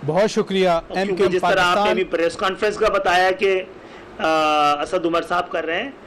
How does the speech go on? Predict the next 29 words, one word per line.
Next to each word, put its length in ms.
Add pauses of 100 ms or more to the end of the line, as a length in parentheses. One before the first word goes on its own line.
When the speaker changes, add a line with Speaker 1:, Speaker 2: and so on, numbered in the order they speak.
(280)
Speaker 2:
मैं 160
एक 140
डॉक्टर 320
की 140
हैसियत 300
से 120
भी 100
समझता 400
हूँ 100
कि 100
आने 280
वाले 280
दिन, 300 (680)
आ, 400
जुलाई 760 (600)
का 80
महीना, 440
अगस्त 400
का 60
महीना 520 (600)
हमारे 320
लिए 140
बहुत 400
ज़्यादा 260
सख्त 460
साबित 400
हो 40
सकता 340
है। 260